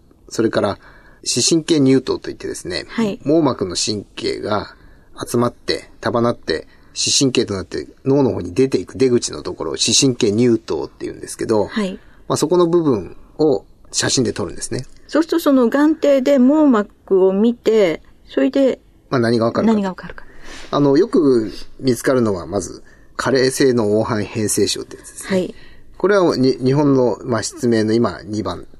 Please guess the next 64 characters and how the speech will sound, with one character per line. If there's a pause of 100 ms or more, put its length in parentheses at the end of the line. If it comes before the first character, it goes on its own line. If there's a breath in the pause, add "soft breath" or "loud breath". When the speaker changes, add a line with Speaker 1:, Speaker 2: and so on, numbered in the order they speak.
Speaker 1:
ぐ
ら
い
に
な
っ
て
ま
す
け
ど、 (320)
ま
あ、
Speaker 2:
糖-、 (120)
Speaker 1:
欧
米
だ
と
一
番
Speaker 2:
糖
尿
病
よ
り
も
高
い。 (320)
Speaker 1:
そ
う
で
す
ね。
ま
あ、
そ
れ
は
に、
似
た
よ
う
な
も
ん
で
す。
大
体。
Speaker 2:
は
い。 (920 soft breath)
Speaker 1:
あ
と、
糖
尿
病
性
網
膜
症
で
す
ね。